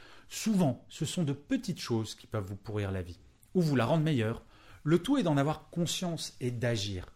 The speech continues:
Une chose est certaine, c'est en agissant que les choses changent, y compris pour notre bien-être. D'ailleurs, vous, est-ce que vous connaissez votre niveau de bien-être au travail ? Alors sinon,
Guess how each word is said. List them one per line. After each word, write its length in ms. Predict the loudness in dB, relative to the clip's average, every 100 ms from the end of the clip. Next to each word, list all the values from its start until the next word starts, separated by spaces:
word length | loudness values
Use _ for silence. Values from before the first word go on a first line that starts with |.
| -20 -20 -20 _
Une 120 | 0
chose 240 | 2 2 2
est 20 |
certaine, 560 | 0 -4 -4 -6 -4 -8
c'est 240 | -8 -6 0
en 160 | 2
agissant 640 | 4 2 0 -2 -4 -6 -8 _
que 100 | -6
les 80 | -4
choses 260 | -2 -6 -6
changent, 440 | -4 -4 -4 -10 -20 -20 -20 -20 -2
y 120 | 0
compris 320 | 2 0 -2
pour 140 | -4 -4
notre 240 | -4 -6
bien-être. 420 | -6 -8 -12 -20 -20 _ -20 _ 0
D'ailleurs, 360 | 4 4 2 -6 -10
vous, 320 | -4 -2 -2 -6 -20 -20 -14
est-ce 100 | -2
que 80 |
vous 140 | 0 0
connaissez 600 | 6 8 8 2 -2 -2
votre 240 | -4 -4
niveau 200 | -4 -2
de 40 | -4
bien-être 440 | -2 -2 -4 -8
au 20 |
travail ? 400 | -10 -8 -8 -10 -14 -20 _ -20 -10
Alors 200 | -8 -4
sinon, 440 | 2 4 4 2